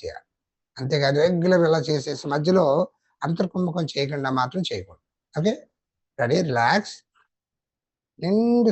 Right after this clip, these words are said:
శ్వాస తీసుకొని వదిలేశారు. నిండు శ్వాస తీసుకొని వదిలేశారు. పూర్తిగా వదిలేశారు. పూర్తిగా సహజ ప్రాణాయామం తీసుకోండి.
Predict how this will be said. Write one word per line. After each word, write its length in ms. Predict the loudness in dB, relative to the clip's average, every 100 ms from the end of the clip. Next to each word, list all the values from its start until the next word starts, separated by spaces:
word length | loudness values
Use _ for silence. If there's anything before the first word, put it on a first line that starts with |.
| 2
శ్వాస 220 | 2 2
తీసుకొని 280 | -4 -6 -6
వదిలేశారు. 340 | -6 -6 -10 -12 -16 -16 -18 -20 _ _ _ _ _ _ _ _ _ _ -6
నిండు 520 | 0 2 4 6 4
శ్వాస 280 | 4 2 0 -2
తీసుకొని 280 | -10 -10
వదిలేశారు. 320 | -10 -12 -20 _ -20 -20 _ _ _ _ _ _ _ _ _ _ _ _ _ _ _ _ _ _ _ _ _ _ _ _ _ _
పూర్తిగా 420 | 2 2 2 0 0
వదిలేశారు. 420 | -2 -6 -10 -12 _ _ _ _ _ _ _ _ _ _ _ _ _ _ 0
పూర్తిగా 440 | 2 2 2 2 2
సహజ 320 | 2 2 0 -2
ప్రాణాయామం 480 | -4 -4 -4 -6 -6 -14 _ _
తీసుకోండి. 440 | -4 -2 0 0